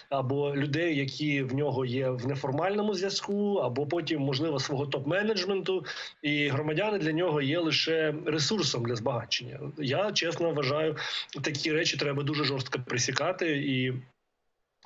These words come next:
сьогодні, ви знаєте, в нас вже не одинокі випадки, коли відбувається запит про те, щоб Україна отримала додаткову потужність електроенергії, але не з Білорусі. Ви знаєте, на каналах Ахметова кажуть тільки про Білорусь, що ми фінансуємо кривавий режим Лукашенка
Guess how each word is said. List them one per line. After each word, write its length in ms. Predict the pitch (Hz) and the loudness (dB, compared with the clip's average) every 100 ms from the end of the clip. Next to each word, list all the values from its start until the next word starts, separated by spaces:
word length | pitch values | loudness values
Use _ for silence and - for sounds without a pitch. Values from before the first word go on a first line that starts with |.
| - | -6
сьогодні, 540 | - - 143 160 160 | -2 0 0 -2 -2
ви 80 | 135 | -2
знаєте, 460 | 127 151 165 151 135 - - - | -2 0 0 -2 -4 -6 -8 -6
в 100 | 127 | -2
нас 280 | 139 135 - | 0 -2 -2
вже 260 | 135 127 139 | 0 0 0
не 120 | 151 | 0
одинокі 480 | 143 147 160 - 131 | 0 0 -2 -2 -2
випадки, 380 | 139 127 - | -2 -4 -6
коли 340 | 147 139 143 143 | -4 -2 -2 -2
відбувається 920 | 131 127 131 139 147 139 - 131 123 123 - - | -2 -2 0 0 0 -2 -2 0 0 -4 -10 -4
запит 540 | 113 147 151 156 151 - | -2 0 0 -2 -4 -4
про 300 | 156 143 131 | -2 0 0
те, 200 | 131 151 | 0 0
щоб 220 | 151 151 135 | 2 0 -2
Україна 640 | 139 135 - 135 131 156 147 | -4 -6 -4 -2 0 0 0
отримала 420 | 131 147 143 139 | 0 -2 0 0
додаткову 520 | 135 131 127 156 151 | -2 -4 -2 -2 0
потужність 480 | 143 135 151 151 135 | -2 -2 0 0 -2
електроенергії, 540 | 131 135 131 147 135 - | -2 -2 -2 0 0 0
але 180 | 139 160 | 0 0
не 160 | 175 | 0
з 60 | 143 | 0
Білорусі. 720 | 143 151 151 202 139 - 131 - - - - | 0 0 2 0 0 -2 -6 -8 -8 -6 -4
Ви 60 | |
знаєте, 360 | 131 165 214 175 | 0 0 0 0
на 80 | 143 | -2
каналах 360 | 147 180 160 | 0 0 0
Ахметова 440 | 151 160 208 185 147 | 0 0 0 0 0
кажуть 280 | 196 190 170 | 0 0 0
тільки 220 | 190 165 | -2 0
про 160 | 170 | 0
Білорусь, 460 | 156 175 196 233 220 | 0 2 2 2 2
що 180 | - 170 | 2 2
ми 100 | 175 | 0
фінансуємо 500 | 175 170 143 190 170 | 0 0 2 0 0
кривавий 460 | 175 160 170 165 | 0 2 2 2
режим 300 | 165 143 170 | 2 2 0
Лукашенка 840 | 160 156 165 - 214 202 190 190 | 0 0 0 2 2 0 0 0